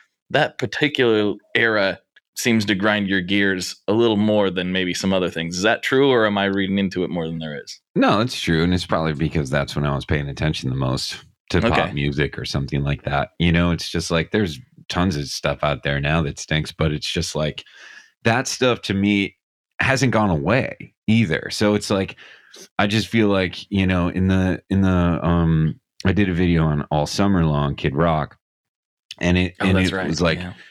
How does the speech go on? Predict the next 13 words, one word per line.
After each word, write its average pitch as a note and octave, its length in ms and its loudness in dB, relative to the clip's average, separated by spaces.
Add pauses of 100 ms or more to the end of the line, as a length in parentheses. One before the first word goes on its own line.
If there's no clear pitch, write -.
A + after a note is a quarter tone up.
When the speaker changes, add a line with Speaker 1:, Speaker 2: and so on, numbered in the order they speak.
(220)
Speaker 2:
the G2 80 2
story A#2 420 2
that F2+ 180 0
I E2 100 -2
tell G2+ 340 -2
in F2 80 2
that D2+ 180 0
video E2+ 420 2
is, D2+ 280 -8
is, D2+ 140 -2
is D#2+ 360 -2
true. A#2 420 2
Like, C#2 240 -6